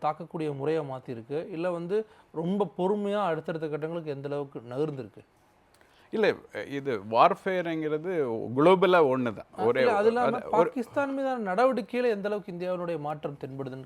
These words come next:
Speaker 1: கேக்குறேன்.
Speaker 2: அதுதான், அந்த லிமிட்டெட் வார் தான் இப்ப
Speaker 1: ம்.
Speaker 2: இப்பவும் பண்றாங்க.
Speaker 1: ம்.
Speaker 2: லிமிட்டெட் வார், அப்புறம் ஆள் இல்லாத போர் தான்
Speaker 1: போர்.
Speaker 2: இன்னைக்கு,
Speaker 1: ம்.
Speaker 2: குறிப்பா உக்ரைன் ரஷ்யா போர்.
Speaker 1: ம்.
Speaker 2: இன்னைக்கு நம்ம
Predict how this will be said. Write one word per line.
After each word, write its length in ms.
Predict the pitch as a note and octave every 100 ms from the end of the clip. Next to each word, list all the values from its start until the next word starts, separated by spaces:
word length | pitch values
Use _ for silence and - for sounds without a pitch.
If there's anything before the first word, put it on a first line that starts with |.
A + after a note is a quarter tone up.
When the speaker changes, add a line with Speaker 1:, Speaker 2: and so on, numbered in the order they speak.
| A2+
Speaker 1:
கேக்குறேன். 200 | G2+ -
Speaker 2:
அதுதான், 380 | F3 F3+ C#3+ -
அந்த 200 | D3 D3
லிமிட்டெட் 800 | D#3 G#3 B3+ G3+ B3+ A#3+ G#3 F3
வார் 420 | D3+ E3+ F3 D#3+
தான் 340 | D3 C#3+ G#2+ F#2+
இப்ப 140 | G#2
Speaker 1:
ம். 460 | G#2 G#2 A2 C3+ C3+
Speaker 2:
இப்பவும் 120 | A#2+
பண்றாங்க. 560 | A2+ G2+ F#2+ E2 -
Speaker 1:
ம். 120 | A2+ A2+
Speaker 2:
லிமிட்டெட் 600 | C3 D3+ D#3+ D#3+ D3 C3+
வார், 360 | C3+ G#3 A3 -
அப்புறம் 340 | C#3 F3 G#3
ஆள் 600 | D#3+ E3+ G#3 A#3 G#3 F3+ - _ -
இல்லாத 840 | D3+ E3+ F3 E3+ D#3+ D#3 A2+ G2 -
போர் 240 | C#3+ D#3
தான் 100 | C#3+
Speaker 1:
போர். 160 | B2+ D3+
Speaker 2:
இன்னைக்கு, 540 | C3+ B2+ A#2 F#3 A#3 -
Speaker 1:
ம். 80 | E3
Speaker 2:
குறிப்பா 300 | G#3+ - G3+
உக்ரைன் 520 | F#3 D3+ - E3+ D#3+
ரஷ்யா 460 | C#3 B2+ C#3+ C3
போர். 320 | A2+ A#2 A2 - _ -
Speaker 1:
ம். 320 | A2 G2 -
Speaker 2:
இன்னைக்கு 580 | D3 D#3+ D3 D#3 C#3+ C3+
நம்ம 640 | C3 C3 B2+ A#2 A2+ A#2